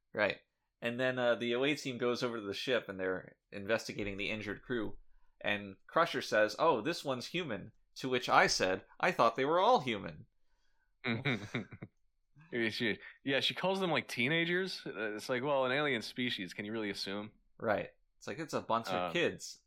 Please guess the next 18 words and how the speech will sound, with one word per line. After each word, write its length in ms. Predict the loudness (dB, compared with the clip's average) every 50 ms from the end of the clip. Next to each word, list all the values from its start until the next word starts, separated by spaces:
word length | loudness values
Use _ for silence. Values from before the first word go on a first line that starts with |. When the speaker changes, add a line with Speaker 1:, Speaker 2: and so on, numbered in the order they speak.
| -20 -16 -16
Speaker 1:
and 180 | -14 -14 -14
you 80 | -12 -12
don't 140 | -8 -6 -6
really 140 | -6 -6 -6
see 120 | -8 -10
any 120 | -10 -10
goats 340 | -4 -2 -2 0 0 -2 -6
anywhere, 340 | -10 -12 -12 -14 -14 -14 -14
but, 120 | -14 -16 -16 -18 _ _ _ _ _ _ _ _ _ _ _ _ _ _ _ _ _ -18
um, 140 | -18 -16 -16 -18 -20 -20 -20 _ _ _ _ _
Speaker 2:
Nice, 460 | -8 -8 -6 -6 -8 -12 -16 -18 -20 _ -12
Speaker 1:
yeah, 120 | -10 -10
Speaker 2:
nice. 220 | -10 -10 -12 -16 -20 _ _ _ -16
Speaker 1:
thank 160 | -16 -14 -16
you. 120 | -18 -20 -20 -20 _ _ _ _ _ _ _ _ _ _ _ _ _ _ -8
Speaker 2:
This 200 | -6 -6 -4 -4
is, 200 | -4 -2 0 2
uh, 300 | 2 4 4 4 2